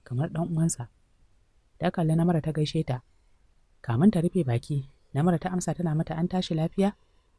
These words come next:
Daga ƙarshe Huriya ta cike gaisuwar tata da baƙon da take kyautata zaton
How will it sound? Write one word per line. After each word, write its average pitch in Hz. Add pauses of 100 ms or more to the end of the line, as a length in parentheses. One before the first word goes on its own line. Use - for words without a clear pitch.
(480)
Daga 113
ƙarshe 113
Huriya 160
ta 151
cike -
gaisuwar 156
tata 156
da 127
baƙon 127 (240)
da 110
take 160
kyautata 180
zaton 170